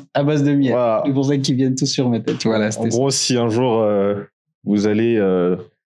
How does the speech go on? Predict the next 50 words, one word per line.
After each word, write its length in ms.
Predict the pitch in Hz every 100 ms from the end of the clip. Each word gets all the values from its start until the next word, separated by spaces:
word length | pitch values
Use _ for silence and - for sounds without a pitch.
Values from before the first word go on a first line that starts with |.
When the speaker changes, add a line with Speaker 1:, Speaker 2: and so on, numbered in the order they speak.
| _ -
Speaker 2:
vous 100 | 95
balader, 540 | 101 101 101 110 110
euh, 120 | 95
à 20 | 98
la 80 |
campagne 380 | 98 110 104 117
ou 20 |
quelque 180 | 104 95
part 140 | 117 110
où 40 |
il 40 |
y 40 | 95
a 20 |
des 180 | 95 98
abeilles, 580 | 95 120 131 131 127 - _
<laughs> 160 | _ -
évitez 540 | 220 180 143 147 214
peut-être 340 | 196 160 -
d'en 140 | 151 143
mettre. 160 | 165
Si 80 | 170
jamais 180 | 143 151
vous 140 | 156
avez 120 | 123 127
peur 180 | 147
des 140 | 135 127
abeilles, 180 | 127 143
évitez 260 | 120 147
de 60 | 131
mettre 180 | 123 117
de 80 |
la 100 | 120
cire 320 | 117 - 131 131
de 120 | 139
miel. 400 | 135 151 156 131 131 -
Mais 60 | 147
d'ailleurs, 120 | 180
par 100 | -
exemple, 140 | 175 160
on 20 |
parle 180 | 117 110
de 60 |
cire. 340 | 117 - 349 - - - _ 110
Mais, 160 | 110
euh, 240 | 104 101 98 98 - _ -
moi, 300 | 113 123 120 107
euh, 400 | 98 92 87 85
'fin, 560 | - 98 92 87 87 82
pour, 240 | - 98 90
euh, 540 | 82 87 82 80 -